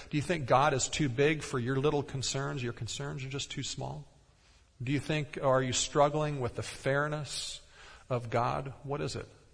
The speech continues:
Where's the disconnect for you? I want you to, right now, as the worship team comes, just begin to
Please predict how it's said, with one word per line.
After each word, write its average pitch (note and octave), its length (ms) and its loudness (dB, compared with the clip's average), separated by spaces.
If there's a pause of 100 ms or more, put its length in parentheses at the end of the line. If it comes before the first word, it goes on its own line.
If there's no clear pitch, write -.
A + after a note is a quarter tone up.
(500)
Where's C#3 380 -4
the D3 80 -6
disconnect A#2+ 640 -6
for - 180 -8
you? G#2 320 -6 (600)
I B2 60 -6
want B2 300 -2
you B2+ 80 -2
to, A2+ 240 0 (280)
right B2 220 0
now, B2 220 2
as A2 100 -4
the B2 80 -4
worship A#2+ 320 -4
team A#2 220 -6
comes, A#2 340 -8
just - 180 -8
begin C3+ 300 -6
to A2 200 -2